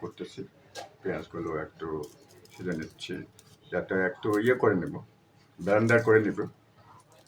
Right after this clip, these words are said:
হ্যাঁ, ব্লেন্ডার করে নেব এটা আনার তখন। এই,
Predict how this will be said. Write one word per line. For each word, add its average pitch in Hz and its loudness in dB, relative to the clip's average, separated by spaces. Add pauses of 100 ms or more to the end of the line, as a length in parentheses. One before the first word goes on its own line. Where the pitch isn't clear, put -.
(100)
হ্যাঁ, 165 0 (680)
ব্লেন্ডার 85 -2
করে 87 0
নেব 76 -8 (140)
এটা 76 -6 (120)
আনার 71 -10 (1040)
তখন। - -10 (2000)
এই, 65 -8